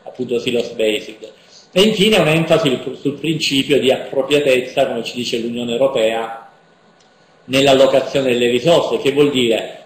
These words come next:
che questi modelli che noi proponiamo devono essere modelli più efficaci rispetto alla soddisfazione dei bisogni e modelli più efficienti per ottimizzare l'utilizzo delle risorse che abbiamo,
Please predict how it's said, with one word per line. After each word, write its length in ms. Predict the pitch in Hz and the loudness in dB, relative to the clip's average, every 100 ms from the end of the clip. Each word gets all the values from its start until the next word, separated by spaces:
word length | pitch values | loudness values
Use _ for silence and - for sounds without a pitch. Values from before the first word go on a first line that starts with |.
| - | -8
che 100 | 120 | 2
questi 320 | 180 175 143 | 2 4 0
modelli 480 | 143 147 170 127 123 | 0 2 4 4 2
che 100 | 123 | 0
noi 120 | 123 | -2
proponiamo 1040 | 131 131 180 160 147 165 170 170 - - - | -2 0 0 0 0 0 2 0 -2 -8 0
devono 240 | 135 151 | 2 2
essere 280 | 160 - 135 | 0 0 0
modelli 460 | 143 160 160 131 | 2 2 4 2
più 280 | - - 190 | 0 2 4
efficaci 1120 | 175 - - 160 185 170 127 - 113 104 - - _ | 4 2 -4 0 2 4 2 0 -2 -4 -10 -20 _
rispetto 420 | 127 - 156 151 - | -4 -2 2 2 2
alla 100 | 117 | 0
soddisfazione 720 | 127 123 - 131 - 147 131 | -2 -4 -2 -4 -4 -4 -2
dei 120 | 123 | -2
bisogni 500 | 127 175 143 151 147 | 0 2 4 4 2
e 60 | 127 | 0
modelli 340 | 131 147 135 | 4 4 2
più 180 | - 151 | 0 0
efficienti 1080 | - - 170 143 123 123 113 131 127 - - - | 0 0 0 2 0 -2 -4 -2 -4 -6 -12 -2
per 120 | 131 | 0
ottimizzare 680 | 131 147 156 120 127 123 120 | 0 -4 -6 0 0 2 0
l'utilizzo 540 | 117 139 123 107 120 | -2 -4 -4 -4 -2
delle 220 | 117 113 | 0 2
risorse 560 | 113 113 117 113 - 113 | 0 -2 -2 -2 -2 -4
che 100 | 117 | -4
abbiamo, 640 | 107 113 107 107 107 - | -4 -4 -4 -4 -8 -10